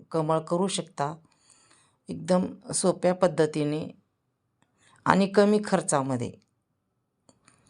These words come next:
सुंदर असं कमळ केलेलं आहे. तुम्ही याच्यामध्ये, अ, कलर दुसरा घेऊ शकता पेपरचा, पण आम्ही पिंक घेतलेला आहे. आणि त्याच्या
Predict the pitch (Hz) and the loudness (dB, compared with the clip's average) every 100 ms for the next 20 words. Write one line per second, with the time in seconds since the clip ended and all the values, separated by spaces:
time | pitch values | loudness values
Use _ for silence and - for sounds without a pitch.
0 | - - _ - - - 180 175 185 175 | -20 -20 _ -16 -6 0 2 4 4 2
1 | 175 180 160 156 156 160 143 143 139 135 | 0 0 0 0 0 0 0 2 0 0
2 | 175 - _ _ _ _ _ _ _ - | -8 -12 _ _ _ _ _ _ _ -4
3 | 180 190 185 196 190 185 190 190 185 175 | 0 2 2 2 2 2 2 2 2 0
4 | - _ _ _ _ - - _ 180 180 | -4 _ _ _ _ -20 -20 _ -4 -2
5 | 165 170 - 202 214 208 185 202 190 196 | -4 -6 0 4 4 2 -4 -8 -2 0
6 | 196 196 196 190 - 151 165 165 165 151 | 0 -2 -4 -4 -6 -6 -6 -8 -12 -8
7 | 147 147 156 160 - _ 165 160 156 160 | -8 -6 -8 -8 -12 _ -12 -4 -4 -4
8 | 165 196 180 185 180 175 170 143 143 139 | -6 -8 -6 -4 -6 -8 -10 -8 -6 -8
9 | 147 180 _ _ _ _ _ _ _ _ | -14 -18 _ _ _ _ _ _ _ _
10 | _ 175 170 170 180 175 180 175 175 175 | _ -2 0 0 0 2 4 4 2 0
11 | - | -4